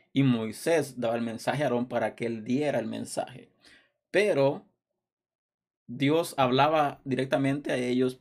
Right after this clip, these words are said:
de lo que deberían de hacer, pero no habla la palabra de que le, le diría a Aarón lo que debería de decir, sino que el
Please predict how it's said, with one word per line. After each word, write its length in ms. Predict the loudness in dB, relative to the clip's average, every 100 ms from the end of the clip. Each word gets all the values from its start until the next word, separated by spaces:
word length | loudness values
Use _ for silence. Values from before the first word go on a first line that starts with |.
| _ 0
de 160 | 0
lo 160 | 0 -2
que 100 | -2
deberían 600 | -2 -2 0 0 0 0
de 100 | -2
hacer, 420 | -6 -8 -8 -10 _ _ _ _ _ _ _ _ _
pero 260 | 0 2 4
no 280 | 4 4 2
habla 240 | 2 2
la 140 | 2
palabra 360 | 0 2 2 2
de 140 | 0
que 140 | -2 -4
le, 320 | -2 -2 -4
le 160 | -4 -4
diría 400 | -2 -2 -2 -2
a 80 |
Aarón 320 | 0 2 2 0
lo 120 | -2
que 120 | -4
debería 280 | -4 -4 -6
de 60 |
decir, 400 | -8 -6 -4 -4 -10 _ _ -8
sino 420 | -4 0 0 0
que 280 | -2 -2 -10 _ _ _ _ _
el 500 | 0 2 0 -4 -10